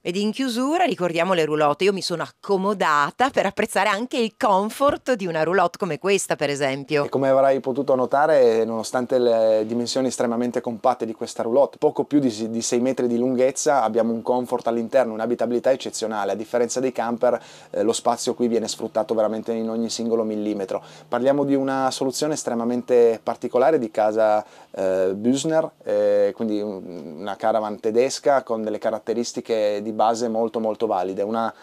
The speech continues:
Speaker 2: un ferro di cavallo come seduta che permette appunto, come puoi vedere, un'abitabilità senza precedenti, la possibilità di trasformare questo gruppo seduto in letto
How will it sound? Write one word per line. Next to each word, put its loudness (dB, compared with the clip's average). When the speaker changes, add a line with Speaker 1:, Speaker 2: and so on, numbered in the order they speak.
Speaker 2:
un -2
ferro 2
di -2
cavallo 4
come 0
seduta 0
che -8
permette -2
appunto, -4
come -8
puoi -2
vedere, 6
un'abitabilità 0
senza -4
precedenti, -2
la 2
possibilità 0
di -4
trasformare -2
questo -6
gruppo -6
seduto -4
in 0
letto 0